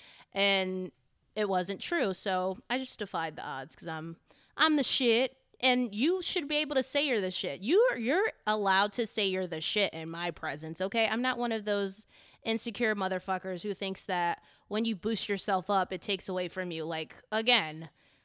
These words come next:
look in the mirror, seek the help that you need. Okay, honeys? Mwah. <laughs> Anyways, so that's, that's what happened with me. So I was like, I was talking to my mom the other day. I'm like, "That always happened to me.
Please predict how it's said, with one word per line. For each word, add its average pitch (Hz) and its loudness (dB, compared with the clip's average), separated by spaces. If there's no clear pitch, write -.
look 175 -4
in 302 2
the 440 2
mirror, 240 4
seek - -6
the 262 2
help 196 0
that 208 -4
you 233 -2
need. 147 -6
Okay, 233 2
honeys? 311 0
Mwah. 262 2
<laughs> - -6
Anyways, 190 0
so 277 0
that's, 277 -2
that's 262 0
what 277 -4
happened 277 0
with 262 -4
me. 285 -2
So 220 -2
I 247 -4
was 302 -4
like, 208 -2
I - -2
was 220 -2
talking 285 -2
to 302 0
my 262 0
mom 269 0
the 247 0
other 233 -2
day. 247 -2
I'm 233 -2
like, 220 -4
"That 311 -2
always 220 2
happened 403 2
to 262 0
me. 147 -4